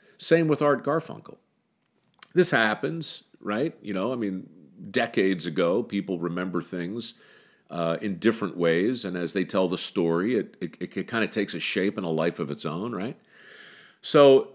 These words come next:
that's not really unusual, but it does pose an interesting challenge, and happily, The Way I Heard It allows me not to make stuff up. I would never just pull stuff out of thin air, but I will imagine scenarios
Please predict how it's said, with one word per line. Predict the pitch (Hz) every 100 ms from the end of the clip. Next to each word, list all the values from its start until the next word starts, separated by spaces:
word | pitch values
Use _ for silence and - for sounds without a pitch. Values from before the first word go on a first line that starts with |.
| -
that's | 143 185
not | 220 160
really | 143 120
unusual, | 104 117 160 92 87
but | 85 110
it | -
does | 135 135
pose | - 107 98
an | 90
interesting | 87 87 - 82
challenge, | 80 107 104 80 65 73
and | 80
happily, | 95 101 95 78 80
The | 78
Way | 82 82
I | 80
Heard | 78 104 78
It | 73
allows | 82 80 87 104 101 -
me | 53 50 127 - _ _ _ -
not | 175 208
to | 175
make | 147 135
stuff | - 107 90 73
up. | 58 -
I |
would | 101 120
never | 165 151 - _ -
just | 107 110 -
pull | - 120
stuff | 117 - 101 90 - -
out | 87 87
of | 80
thin | - - 85
air, | 73 85 60 - _ _ _ _
but | - 117 -
I | 139 131
will | 110 190 123 87 104 -
imagine | 101 98 98 95 90
scenarios | 80 - 95 107 71 55 50 69 - -